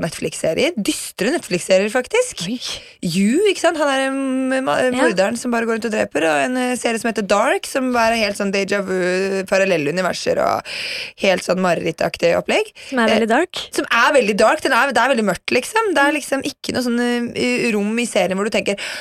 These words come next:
Speaker 1: «Her endelig skjer det noe, liksom, annet hyggelig nå.» Eh, så der, der har jeg vært nå i to dager. Jeg har vært, eh, i, i mørket.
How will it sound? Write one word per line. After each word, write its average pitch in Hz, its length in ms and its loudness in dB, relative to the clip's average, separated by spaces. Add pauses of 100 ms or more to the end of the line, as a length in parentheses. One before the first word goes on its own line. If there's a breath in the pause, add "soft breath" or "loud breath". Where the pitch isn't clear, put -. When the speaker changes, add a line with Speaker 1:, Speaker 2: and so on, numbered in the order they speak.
Speaker 1:
«Her 208 560 0
endelig 180 380 0
skjer 175 160 2
det 170 80 -2
noe, 180 100 0
liksom, 180 260 -4
annet 170 220 0
hyggelig 180 260 -4
nå.» 262 160 -2 (460 loud breath)
Eh, 240 320 2
så 294 140 -2
der, 311 300 2
der 294 200 2
har 311 80 2
jeg 269 60 2
vært 208 200 0
nå 185 120 2
i - 20 2
to 180 160 -4
dager. - 160 2
Jeg 196 160 2
har 202 80 2
vært, 202 160 -6
eh, 214 560 0
i, 202 380 -2
i 190 40 2
mørket. - 760 -4